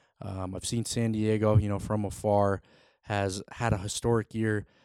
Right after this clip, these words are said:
Saw they set the M L R record, I think, for win streaks and most regular season wins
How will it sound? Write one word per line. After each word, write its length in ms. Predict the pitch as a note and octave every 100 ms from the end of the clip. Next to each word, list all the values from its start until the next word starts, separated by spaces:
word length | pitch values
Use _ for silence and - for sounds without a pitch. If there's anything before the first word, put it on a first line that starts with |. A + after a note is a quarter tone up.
| _
Saw 160 | - G#2
they 100 | G2
set 280 | - G#2+ -
the 260 | G2+ G2 G#2+
M 160 | G#2+
L 80 | G2+
R 140 | G2+
record, 340 | G2+ G2+ G#2+ G2+
I 80 | G2
think, 180 | G#2+
for 140 | - F#2+
win 240 | F#2 G#2+
streaks 420 | - - G#2 -
and 120 | G#2 G2
most 180 | G2+
regular 280 | G2+ G#2 G2+
season 360 | - G#2+ G2+ G2+
wins 400 | G2+ G2+ G#2